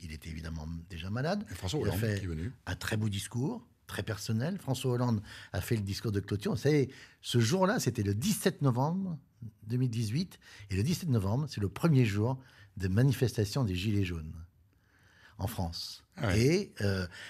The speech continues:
Speaker 1: beaucoup d'ailleurs de personnes ont eu du mal à venir parce qu'il y avait des
Speaker 2: Parce que
Speaker 1: manifestants qui bloquaient les ponts
Speaker 2: Alors,
Speaker 1: le
Speaker 2: justement,
Speaker 1: dix-sept novembre deux mille dix. Et ça, on peut dire qu'il avait senti en quelque
Speaker 2: on va,
Speaker 1: sorte
Speaker 2: on va
Speaker 1: les choses.
Speaker 2: terminer, on va terminer là-dessus parce que par rapport à, à ce territoire, à cette ruralité, on est en, en
Speaker 1: Mm.
Speaker 2: deux mille quinze là aussi.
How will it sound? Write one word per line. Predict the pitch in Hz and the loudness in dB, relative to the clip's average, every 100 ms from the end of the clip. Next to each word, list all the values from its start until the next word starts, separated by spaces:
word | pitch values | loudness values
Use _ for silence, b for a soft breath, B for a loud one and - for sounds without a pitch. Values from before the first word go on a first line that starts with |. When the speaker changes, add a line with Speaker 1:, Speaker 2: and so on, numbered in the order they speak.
| B - | B -2
Speaker 1:
beaucoup | 110 165 | 2 4
d'ailleurs | 117 107 110 95 | 6 6 4 2
de | 90 | 0
personnes | 104 - 170 | 0 2 4
ont | 110 | 6
eu | 101 | 4
du | 95 | 4
mal | 120 156 143 | 2 4 2
à | |
venir | 92 107 104 208 | 2 2 4 2
parce | 127 - | 0 -2
qu'il | - | 0
y | |
avait | 104 98 | 0 0
des | 101 | 0
Speaker 2:
Parce | 160 | 2
que | 180 | 2
Speaker 1:
manifestants | - 147 110 196 | 2 0 2 0
qui | - | 2
bloquaient | 139 156 185 | 2 2 2
les | 165 | 0
ponts | 151 123 120 - | 0 -2 -4 -6
Speaker 2:
Alors, | - 151 131 | -2 0 0
Speaker 1:
le | 117 | 0
Speaker 2:
justement, | 131 117 | 2 4
Speaker 1:
dix-sept | 143 131 120 | 4 4 4
novembre | 127 147 | 4 4
deux | 127 | 6
mille | 123 127 | 4 4
dix. | 135 | 2
Et | |
ça, | 131 254 233 | 4 4 4
on | 165 | 4
peut | 185 | 4
dire | 247 | 2
qu'il | - 180 | 2 4
avait | 180 208 | 6 4
senti | - 262 226 285 262 | 4 2 2 2 0
en | 175 | 2
quelque | 135 135 | 4 4
Speaker 2:
on | 175 | 4
va, | 170 | 2
Speaker 1:
sorte | 131 - | -2 0
Speaker 2:
on | 165 | 2
va | 160 196 | 4 2
Speaker 1:
les | 165 185 | 2 2
choses. | 151 | 4
Speaker 2:
terminer, | 160 156 151 | 2 2 0
on | 131 | 0
va | 127 | 0
terminer | 120 135 139 | 0 0 2
là-dessus | 127 113 - | 0 -2 -4
parce | 120 113 | -2 -2
que | - | -2
par | 113 92 104 | -2 -2 -2
rapport | 98 113 104 | -2 -2 -2
à, | 104 98 | -2 -2
à | 90 | -4
ce | 113 | -4
territoire, | 101 113 113 123 110 | -2 -2 -2 -2 -2
à | |
cette | 95 110 | -2 -4
ruralité, | - 104 113 107 107 127 | -2 -2 -2 -2 -2 -2
on | 117 | 0
est | 113 110 | -2 0
en, | |
en | 107 101 98 131 | 0 0 0 0
Speaker 1:
Mm. | 104 | 2
Speaker 2:
deux | 117 | 0
mille | 117 113 | 0 -2
quinze | 123 107 | -2 0
là | 107 | 0
aussi. | 110 98 117 127 | 0 0 0 0